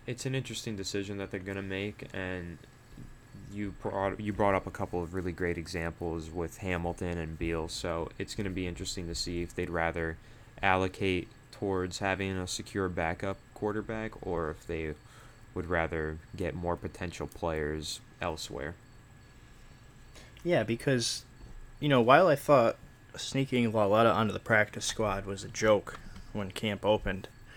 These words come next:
Speaker 2: he hasn't really progressed much. So you might be able to just keep him on the practice squad and not really eat up a roster spot.
Speaker 1: Yeah, maybe, and that would be a best case scenario, but I think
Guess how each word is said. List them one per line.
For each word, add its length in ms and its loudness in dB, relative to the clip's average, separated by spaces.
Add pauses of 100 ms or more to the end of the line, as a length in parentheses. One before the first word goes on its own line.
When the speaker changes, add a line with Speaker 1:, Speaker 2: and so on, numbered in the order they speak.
(260)
Speaker 2:
he 140 2
hasn't 280 2
really 200 0
progressed 520 2
much. 360 -4 (160)
So 400 4
you 200 0
might 300 0
be 180 -2
able 200 -2
to 140 -14
just 220 -8
keep 260 -2
him 240 2
on 120 2
the 80 -4
practice 500 2
squad 420 -4
and 80 -4
not 200 -2
really 360 0 (440)
eat 140 2
up 120 0
a 60 -6
roster 480 2
spot. 460 -4 (1120)
Speaker 1:
Yeah, 140 2
maybe, 320 0
and 100 -4
that 120 -2
would 120 -6
be 80 -2
a 60 -2
best 280 -6
case 180 -4
scenario, 600 -2
but 340 -6
I 160 2
think 380 -8